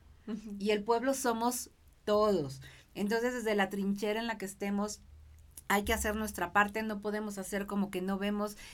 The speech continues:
Speaker 2: Y si vemos un niño en la calle, en una ocasión llegó un chiquito y me vendió unos chicles. Era la una y media de la mañana, yo venía saliendo de un evento.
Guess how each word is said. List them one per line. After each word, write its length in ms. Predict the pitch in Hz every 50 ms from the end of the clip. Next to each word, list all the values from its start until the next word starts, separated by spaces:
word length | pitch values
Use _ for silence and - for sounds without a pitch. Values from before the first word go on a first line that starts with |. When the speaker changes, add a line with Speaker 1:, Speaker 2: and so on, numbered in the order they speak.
| - - -
Speaker 2:
Y 120 | 190 202
si 120 | 202 233 220
vemos 360 | 226 233 240 240 247 240 -
un 100 | 220 220
niño 240 | 220 220 220 220 226
en 60 | 220
la 140 | 208 196 202
calle, 480 | - 208 202 202 202 202 208 208 202 202 - - - - -
en 160 | - 202 214
una 140 | 214 214 220
ocasión 360 | 208 196 190 196 - 208 202
llegó 200 | 202 202 190 196
un 100 | 196 196
chiquito 480 | 202 208 202 202 202 202 - 196 196 196
y 200 | - - - 185
me 400 | 180 180 180 180 175 175 160 - - - - - - -
vendió 520 | 185 185 185 180 180 190 185 180 180 180
unos 280 | 180 180 185 190 196 202
chicles. 520 | - - 202 196 - 165 160 156 156 - -
Era 220 | 185 202 202 202
la 140 | 196 190 185
una 200 | 190 196 202 208
y 80 | 208 208
media 220 | 214 233 277 285 269
de 40 | 233
la 100 | 196 175
mañana, 400 | 175 175 175 170 170 175 185 190
yo 120 | 185 185
venía 240 | 185 185 190 196 196
saliendo 380 | 202 - 185 185 180 180 185 180
de 100 | 180 180
un 80 | 185 185
evento. 540 | 180 175 180 175 175 160 - 170 170 -